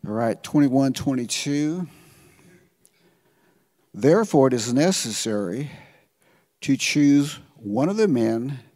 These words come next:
who have been with us this whole time,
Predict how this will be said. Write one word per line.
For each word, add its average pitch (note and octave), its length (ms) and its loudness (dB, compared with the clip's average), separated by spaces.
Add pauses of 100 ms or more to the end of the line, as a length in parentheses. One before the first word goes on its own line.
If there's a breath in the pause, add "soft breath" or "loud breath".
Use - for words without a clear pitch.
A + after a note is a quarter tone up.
(360 soft breath)
who C#3 180 2
have A#2+ 100 0
been B2 240 -2
with C#3+ 220 0
us G#2+ 300 -4
this A2+ 160 -6
whole A#2+ 220 -4
time, G#2+ 500 -8